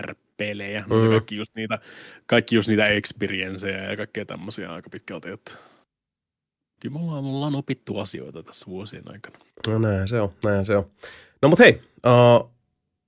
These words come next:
Speaker 2: oppimisesta puheen ollen, niin tota, voisivatko, äh, Sebo ja Mika nyt opastaa kuulijoitamme Like a Dragon Infinite Wealthin maailmaan? Onko s-, on-,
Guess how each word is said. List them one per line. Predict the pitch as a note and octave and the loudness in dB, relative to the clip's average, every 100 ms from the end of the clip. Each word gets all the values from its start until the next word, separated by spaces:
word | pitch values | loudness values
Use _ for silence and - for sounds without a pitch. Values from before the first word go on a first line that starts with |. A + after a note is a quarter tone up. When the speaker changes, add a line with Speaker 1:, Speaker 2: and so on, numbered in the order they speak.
| _ | _
Speaker 2:
oppimisesta | F3+ - A#2 A2 A2 - A#2+ - A#2+ | 2 6 6 6 4 4 4 4 0
puheen | D3+ F3 D3 C#3 | 4 8 10 10
ollen, | D#3+ E3+ B2 G#2+ G#2 | 10 8 8 6 6
niin | G#2 G2+ | 4 2
tota, | G#2 F#2+ - G2+ F#2+ F2 | 2 2 4 4 4 -2
voisivatko, | G#2 G2+ G2+ G2+ G2 - G#2+ F#2+ - | 2 2 4 2 0 4 4 4 -2
äh, | G#2+ A2 G#2+ G#2+ F#2 F2 D#2+ - | 2 4 6 4 0 -6 -10 -2
Sebo | B2 G#2+ | 2 6
ja | A2 | 6
Mika | A2 G#2+ | 8 6
nyt | G#2 - | 4 4
opastaa | G#2+ G#2 G2 - G2+ | 4 4 2 4 2
kuulijoitamme | F#2+ - B2 G2 F#2+ G2 F#2+ F#2 - - _ - | 4 2 4 4 4 2 2 2 -2 -12 _ -8
Like | G2 G#2 G2+ | 2 2 2
a | |
Dragon | G2+ A#2 G#2+ G#2 | 2 4 4 2
Infinite | A2+ G#2+ G#2 G2+ G#2 | 2 2 2 2 4
Wealthin | A2 G2 F#2+ | 4 4 2
maailmaan? | F#2 F#2 F#2+ F#2 | 2 2 2 0
Onko | F#2+ | -2
s-, | F#2+ | -4
on-, | - G2+ - | -2 -2 -2